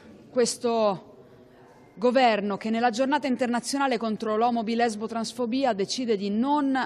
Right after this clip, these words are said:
firmare una dichiarazione per le politiche europee a favore delle persone L G B T Q I A plus. Non è accettabile.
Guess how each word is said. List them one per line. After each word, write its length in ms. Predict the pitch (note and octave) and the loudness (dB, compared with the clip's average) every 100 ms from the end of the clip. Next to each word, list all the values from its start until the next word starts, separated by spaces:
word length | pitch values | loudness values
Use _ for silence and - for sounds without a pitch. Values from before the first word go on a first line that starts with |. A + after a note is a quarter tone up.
| - - | -6 -16
firmare 680 | - - A3 A#3 A#3+ B3 A#3+ | -12 -6 -2 -2 -2 -2 -4
una 220 | G#3 G3 | -6 -6
dichiarazione 1040 | F#3 G#3 A#3 G#3+ G#3+ - A#3 A3+ A3+ A3 - - - - - - - _ _ | -8 -6 -4 -2 -4 -8 -6 -4 -4 -4 -8 -18 -20 -20 -20 -20 -20 _ _
per 140 | A#3 | 0
le 100 | A#3 | 0
politiche 400 | A3+ A#3 G#3 B3 | 2 0 0 -2
europee 400 | A3 G#3+ G#3 G3+ | 0 0 0 2
a 100 | A3 | 2
favore 480 | G3+ G#3+ G3+ A3+ A3+ | 2 -2 0 2 0
delle 240 | G3+ G3 | 0 -2
persone 680 | F#3+ G3 - G#3 G3+ G3+ F#3 - | -2 -4 -4 -4 -2 -2 -4 -6
L 160 | G3 G3 | -6 -6
G 160 | E3+ | -6
B 160 | F3+ F#3+ | -8 -10
T 120 | G3 | -10
Q 100 | F#3+ | -6
I 40 | |
A 80 | F3+ | -6
plus. 580 | E3 D#3+ C#3 C#3+ - E3 - _ _ _ | -6 -6 -8 -8 -12 -14 -18 _ _ _
Non 160 | G3+ | -2
è 60 | A3+ | 2
accettabile. 880 | A#3+ - A3 - A3 A3+ C#4 C#4+ C#4+ | 2 2 -2 0 2 2 0 -2 -2